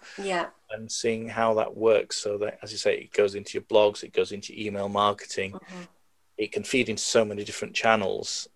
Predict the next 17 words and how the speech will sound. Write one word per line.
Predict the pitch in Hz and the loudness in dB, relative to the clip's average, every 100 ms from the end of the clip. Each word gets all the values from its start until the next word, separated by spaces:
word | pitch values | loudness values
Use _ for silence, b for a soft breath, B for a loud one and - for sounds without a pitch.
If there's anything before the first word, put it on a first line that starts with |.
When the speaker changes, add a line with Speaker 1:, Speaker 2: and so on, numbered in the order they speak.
| - | -4
Speaker 2:
It's | 107 - | -4 -4
something | - 104 110 107 107 | -8 -6 -8 -4 2
well | 107 104 | 4 4
worth | 110 104 98 - - - - | 4 2 0 -8 -16 -18 -6
thinking | 117 - 117 | -6 -4 -4
about. | 101 98 95 - _ _ - | 0 2 0 -4 _ _ -10
Speaker 1:
Yeah, | 202 208 202 277 - | -2 -2 -4 -10 0
I | 220 | 4
like | 294 - | 4 2
that. | - - _ - | -2 -4 _ -12
It's | - - | -10 -10
a | |
good | - - 214 | -6 -4 -2
model, | 180 156 | -2 -2
and | 165 | -4
I | 160 | -4
think | 165 165 - | -8 -12 -18